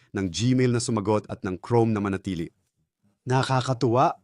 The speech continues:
kahit ilan sa inyo ang nagsabing binoboykot ninyo ang browser sa video para sa Internet Explorer. Noong Abril dalawang libo't dalawamput lima, ayon sa datos ng StatCounter, ang Google Chrome ay may anim na put anim tuldok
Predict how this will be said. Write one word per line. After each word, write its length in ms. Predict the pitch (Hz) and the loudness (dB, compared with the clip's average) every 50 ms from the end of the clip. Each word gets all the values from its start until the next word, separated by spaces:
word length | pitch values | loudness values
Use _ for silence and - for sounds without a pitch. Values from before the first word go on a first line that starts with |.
| _ _ - | _ _ -14
kahit 320 | - 107 98 123 123 123 | -12 -8 -4 -4 -4 -4
ilan 240 | 123 123 120 120 117 | -4 -4 -2 -2 -2
sa 160 | 117 - 127 | -4 -4 -4
inyo 240 | 120 117 117 120 120 | -2 -2 -2 -2 -2
ang 160 | - 110 110 | -4 -6 -6
nagsabing 560 | 110 104 95 - 117 110 104 95 110 104 104 | -8 -8 -8 -6 -4 -4 -2 -2 -2 -4 -4
binoboykot 720 | 95 113 120 110 123 131 123 117 123 120 117 - 127 117 - | -4 -4 -2 -2 -2 -2 -2 0 0 0 0 0 -4 -6 -4
ninyo 320 | 113 107 107 113 120 113 | -4 -4 -2 -2 -4 -4
ang 160 | 101 95 87 | -4 -6 -4
browser 400 | 107 107 107 110 101 - 131 110 | -4 -2 -2 -2 -4 -4 -6 -6
sa 80 | - 113 | -6 -8
video 480 | 92 87 120 139 131 107 120 120 120 113 | -6 -4 -4 -4 -2 -2 -2 -4 -4 -4
para 240 | - 101 101 104 | -6 -6 -6 -6
sa 80 | - - 107 - | -6 -8 -6 -6
Internet 400 | 117 107 - 127 113 117 110 - | -6 -6 -4 -4 -4 -4 -4 -6
Explorer. 640 | 131 - - - 147 151 151 143 120 90 73 - _ _ _ _ _ _ _ _ _ _ _ _ - | -8 -10 -10 -6 -4 -2 -2 -2 -2 -4 -6 -8 _ _ _ _ _ _ _ _ _ _ _ _ 2
Noong 160 | 120 113 117 | 4 4 4
Abril 480 | - 127 95 90 110 107 87 80 - - | 4 2 2 4 4 4 4 2 0 -2
dalawang 400 | - 98 101 101 101 107 104 104 | 0 2 4 4 6 4 4 4
libo't 240 | 101 104 90 107 104 - | 2 2 2 0 0 0
dalawamput 400 | 98 90 87 90 85 - - - | 0 2 2 0 0 -2 -4 -4
lima, 240 | 87 78 76 76 - _ _ _ _ _ - 170 | -4 -4 -4 -6 -8 _ _ _ _ _ -2 0
ayon 240 | 202 240 262 262 | 2 2 2 2
sa 80 | - 220 | 0 0
datos 320 | 156 139 131 - 120 - | 0 0 0 -2 -4 -6
ng 80 | 113 101 | -6 -6
StatCounter, 640 | - - 107 92 - - 87 87 - 95 90 95 - | -4 -4 -6 -6 -4 -6 -6 -6 -4 -6 -6 -6 -6
ang 160 | 101 95 90 | -8 -8 -6
Google 320 | 82 120 127 139 147 123 | -4 -4 -2 -2 -2 -2
Chrome 320 | - - 107 98 107 123 135 - | -2 -4 -2 -2 -2 -2 -4 -4
ay 80 | - 110 | -4 -4
may 240 | 104 113 117 113 104 | -2 0 -2 -2 -2
anim 160 | 110 117 117 | -2 -2 0
na 160 | 113 110 - | -2 -2 -4
put 160 | - 107 - | -4 -6 -6
anim 240 | 107 101 101 95 92 | -6 -4 -4 -4 -2
tuldok 320 | - 127 123 113 127 120 | -2 -2 0 0 0 -2